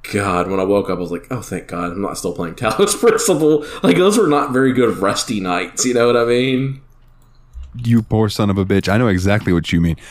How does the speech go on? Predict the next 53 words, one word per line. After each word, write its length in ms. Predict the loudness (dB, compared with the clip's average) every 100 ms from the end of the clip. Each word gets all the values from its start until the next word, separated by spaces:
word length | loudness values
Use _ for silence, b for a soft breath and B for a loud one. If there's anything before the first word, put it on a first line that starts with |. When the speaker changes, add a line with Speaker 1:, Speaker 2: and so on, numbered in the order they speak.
| B B
Speaker 2:
Uh, 120 | -12 -6
that 220 | -2 2
happens 400 | 2 0 0 -2
to 80 | 2
me 180 | 0 2
every 400 | 0 0 2 0
time 320 | 2 0 2
I 60 | 2
have 180 | 2 2
a 80 | 2
marathon 640 | 2 2 0 0 0 0
session 380 | 0 -2 0 -2
of 100 | -2
Civilization. 720 | -4 -4 -4 -4 -6 -6 -12 -16 -20 -20 -20 -20 _ b b b b b
If 140 | -2
I 80 | -2
play 220 | 0 0
Civ 420 | 0 0 0 -2 -20 -20
four, 400 | -16 -2 2 2
five, 320 | 2 0 0
or 60 | 0
six, 420 | -2 -4 -6 -12 -4
I've 140 | 0
never, 180 | 0 0
you 80 | 0
know, 80 | 0
I 80 | 2
haven't 160 | 0 -2
really 160 | -4
messed 160 | -4 -6
with 80 | -8
the 80 | -8
other 100 | -8
ones, 120 | -10
but, 100 | -12
like, 140 | -8
any 220 | 0 2 2
of 80 | 0
those, 320 | -4 -10 -14 b b b b b
if 120 | -4
I 140 | -2 0
play 380 | 0 2 2
for, 120 | 2 0
like, 180 | -2
four 200 | 0 0
or 40 | 0
five 280 | 0 2 2
hours, 300 | 2 0 -4
which 120 | -6
I'm 160 | -2
known 220 | 0 2 2
to 60 |
do, 360 | 2 2 0